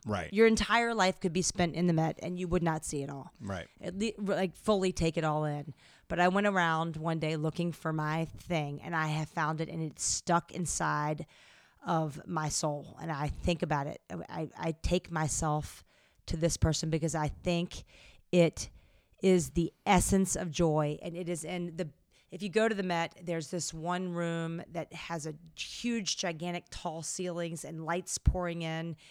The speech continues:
Speaker 2: and that's where they keep most of the marble statues.
Speaker 1: Okay.
Speaker 2: Okay, that might not be true. There are a lot of marble statues in there. Whether it's most, I have no idea.
Speaker 1: Okay.
Speaker 2: But there is a statue in there that was given to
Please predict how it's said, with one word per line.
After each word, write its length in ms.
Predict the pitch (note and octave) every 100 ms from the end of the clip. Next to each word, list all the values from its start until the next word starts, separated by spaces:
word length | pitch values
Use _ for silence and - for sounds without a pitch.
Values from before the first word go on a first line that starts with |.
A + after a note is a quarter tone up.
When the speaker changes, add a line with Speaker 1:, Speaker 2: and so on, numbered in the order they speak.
| - -
Speaker 2:
and 120 | F3
that's 180 | E3+ -
where 80 |
they 100 | E3+
keep 240 | E3 F3+ F3
most 460 | E3+ E3 F#3 -
of 120 | D3+ D#3+
the 60 |
marble 320 | D#3 D#3 D3 D3
statues. 800 | - C#3 D3 G3+ A3+ B3 - - _ -
Speaker 1:
Okay. 340 | A2+ A2 G2 G2+ -
Speaker 2:
Okay, 120 | E3 -
that 120 | F3
might 120 | F3+
not 140 | E3+ D#3+
be 80 |
true. 320 | D3+ - D3+ D3 -
There 160 | G3+
are 180 | G3 F#3
a 60 | F3
lot 160 | E3
of 60 | D#3+
marble 260 | D#3+ C#3+ D3
statues 440 | E3 D3 - C#3
in 100 | C#3+
there. 120 | D3
Whether 220 | D3+ F3+
it's 160 | F3 -
most, 320 | F3 D#3+ D3
I 80 | D3
have 140 | D3+ D#3
no 140 | D3+
idea. 360 | D3 C#3+ B2 C3+
Speaker 1:
Okay. 260 | A#2 A2 G#2+ - -
Speaker 2:
But 120 | F#3+
there 140 | F3
is 120 | F3
a 60 | F3+
statue 520 | - F#3+ F#3+ - A3
in 100 | F#3
there 200 | F3 D#3
that 200 | D3 D#3+ D3
was 280 | D#3+ - - - - _ - D#3+
given 440 | G3+ G3 A3 A3
to 560 | - F#3+ F3 E3+ E3